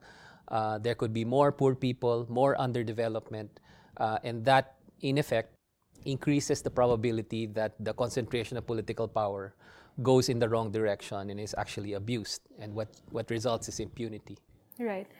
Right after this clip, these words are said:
Speaker 2: Because in one of your pieces with some of your colleagues, you frame this as a chicken or egg argument, right? So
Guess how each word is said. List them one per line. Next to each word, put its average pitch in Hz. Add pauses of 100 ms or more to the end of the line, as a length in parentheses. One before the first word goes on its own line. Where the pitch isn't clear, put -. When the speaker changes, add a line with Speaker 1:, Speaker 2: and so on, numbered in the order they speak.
(200)
Speaker 2:
Because 247
in 254
one 240
of 233
your 226
pieces 254
with 220
some 214
of 208
your 208
colleagues, 214
you 220
frame 202
this 190
as 208
a 202
chicken 190 (320)
or 208
egg 185
argument, 185
right? 180
So 185